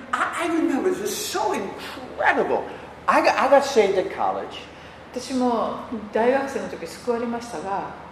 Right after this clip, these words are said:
Speaker 1: And, um, all of a sudden, I really got born again. Yeah, I'm so happy.
Speaker 2: で、申請して、とっても私は幸せでした。
Speaker 1: And right at that moment,
Speaker 2: で、その途端に、
Speaker 1: Jehovah Witnesses came to me.
Speaker 2: エホバの証人の人がやってきて、
Speaker 1: They hadn't come to me.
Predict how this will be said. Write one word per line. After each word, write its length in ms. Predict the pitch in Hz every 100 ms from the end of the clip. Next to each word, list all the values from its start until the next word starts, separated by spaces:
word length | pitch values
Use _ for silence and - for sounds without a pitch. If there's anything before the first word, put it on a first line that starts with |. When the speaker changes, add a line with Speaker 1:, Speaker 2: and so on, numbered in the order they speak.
| - -
Speaker 1:
And, 260 | 247 254 247
um, 280 | 240 233 226 - -
all 100 | 240
of 20 |
a 20 |
sudden, 220 | 277 254 226
I 80 |
really 300 | 226 262 254
got 160 | 247 -
born 180 | 233 240
again. 240 | 233 233
Yeah, 160 | 240 240
I'm 80 | 220
so 160 | 226
happy. 320 | 185 196 185 180 - - - -
Speaker 2:
で、 220 | - 214 - - - 220 - -
申 260 | - 226
請 200 | 214 208
し 120 | 196 202
て、 80 | 170
と 60 | 214
っ 20 |
て 100 | -
も 180 | 240 196
私 260 | 180 190 180
は 140 | 170
幸 280 | 170 214 208
せ 140 | 214
で 100 | 202
し 100 | 196
た。 100 | -
Speaker 1:
And 80 | - - - -
right 80 | 247
at 580 | - - - 440 -
that 140 | 403 320
moment, 340 | 392 440 320 135 - - -
Speaker 2:
で、 60 |
そ 140 | - 254
の 160 | 285 285
途 140 | -
端 240 | 247 220 214
に、 180 | 214 - - - - - - -
Speaker 1:
Jehovah 680 | 262 269 302 320 370 440
Witnesses 340 | 302 233 220 190
came 220 | 175 147
to 100 | 117
me. 80 | - - - - -
Speaker 2:
エ 120 | 220
ホ 100 | 269
バ 120 | 277
の 100 | 262 269
証 200 | 269 269
人 240 | 262 240
の 80 | 240
人 160 | 247
が 80 | 202
や 100 | 180
っ 40 | -
て 120 | -
き 100 | -
て、 60 |
Speaker 1:
They 60 | 349
hadn't 340 | - 508 -
come 200 | 440 392
to 80 | 359
me. 160 | 339